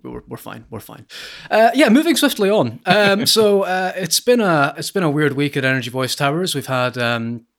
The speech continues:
well, we've had, we've had horse content this week. We've had rogue YouTubers and the like.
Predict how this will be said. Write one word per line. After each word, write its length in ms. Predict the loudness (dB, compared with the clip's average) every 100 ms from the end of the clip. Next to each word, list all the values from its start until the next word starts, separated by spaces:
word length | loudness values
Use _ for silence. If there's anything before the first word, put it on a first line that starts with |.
| _ _ _ -18 -6
well, 240 | -4 -4
we've 160 | -6 -12
had, 240 | -14 -14
we've 160 | -16 -14
had 140 | -14
horse 300 | -10 -6 -4
content 460 | -4 -6 -8 -10 -10
this 240 | -8 -8
week. 240 | -8 -12 -14
We've 120 | -12
had 260 | -10 -8 -4
rogue 240 | -4 -4
YouTubers 540 | -6 -6 -6 -4 -4
and 100 | -4
the 20 | -2
like. 400 | -2 -2 -8